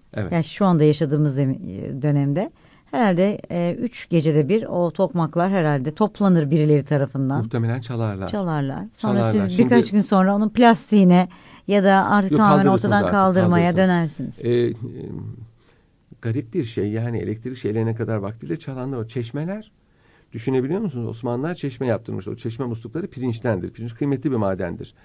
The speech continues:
Speaker 1: Yıllarca, asırlarca o pirinç tokmaklar durmuş. Osmanlı zamanında da fakirlik vardı, yoksullar vardı, sıkıntılı insanlar vardı.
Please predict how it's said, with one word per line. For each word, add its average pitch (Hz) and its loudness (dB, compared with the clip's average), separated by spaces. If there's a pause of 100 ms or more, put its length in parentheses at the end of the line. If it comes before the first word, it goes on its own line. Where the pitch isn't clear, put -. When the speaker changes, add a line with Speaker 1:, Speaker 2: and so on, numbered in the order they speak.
(440)
Speaker 1:
Yıllarca, 135 0
asırlarca 123 -4
o 117 -6
pirinç 135 -8
tokmaklar 113 -6
durmuş. 110 -4
Osmanlı 117 -4
zamanında 117 -4
da - -6
fakirlik 101 -6
vardı, 90 -6
yoksullar 104 -6
vardı, 95 -8
sıkıntılı 104 -8
insanlar 104 -8
vardı. 95 -10